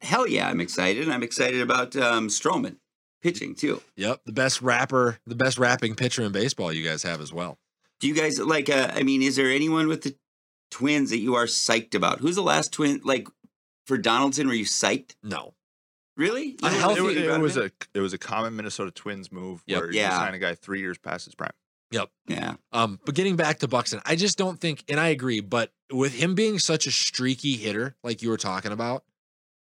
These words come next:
Speaker 2: I think what you have to do is get him as many at bats as possible. And the guys that get as many at bats as possible are gonna be your one, two, and your three hitters. Uh,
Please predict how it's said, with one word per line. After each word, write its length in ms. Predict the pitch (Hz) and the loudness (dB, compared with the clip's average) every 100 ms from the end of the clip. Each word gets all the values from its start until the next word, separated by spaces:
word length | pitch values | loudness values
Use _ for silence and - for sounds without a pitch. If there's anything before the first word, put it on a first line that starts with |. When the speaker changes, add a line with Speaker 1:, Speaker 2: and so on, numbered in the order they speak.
| _ - | _ -6
Speaker 2:
I 60 | 131 | -4
think 380 | - 190 208 - | 0 0 0 -4
what 180 | 143 156 | -4 -2
you 100 | 143 | -2
have 300 | 113 123 127 | -4 -2 -2
to 100 | - | -2
do 240 | 95 104 101 | -2 -2 -2
is 140 | 85 | -4
get 200 | - 113 | -4 -6
him 160 | 120 117 | -4 -6
as 140 | 95 | -4
many 240 | 101 98 98 | -4 -4 -6
at 100 | - | -6
bats 300 | 95 90 87 | -8 -6 -10
as 80 | |
possible. 520 | - 92 87 80 80 - | -8 -6 -6 -8 -10 -14
And 120 | 98 | -12
the 40 | 104 | -6
guys 340 | 127 151 180 | -2 0 -2
that 80 | 180 | -2
get 140 | 147 113 | -2 -4
as 160 | 113 | -6
many 220 | 113 113 | -6 -6
at 100 | 110 | -4
bats 300 | 101 101 101 | -4 -4 -4
as 80 | 95 | -8
possible 540 | - 90 95 113 123 - | -6 -6 -6 -6 -8 -8
are 80 | 101 | -6
gonna 160 | 113 | -6
be 100 | 107 | -4
your 140 | 101 90 | -6 -4
one, 360 | 101 127 156 151 _ | -4 -4 -4 -8 _
two, 220 | - 135 | -6 -4
and 100 | 123 | -4
your 100 | 113 | -6
three 300 | 101 104 104 | -10 -6 -6
hitters. 380 | 98 87 80 80 - | -6 -8 -8 -12 -10
Uh, 140 | 98 | -8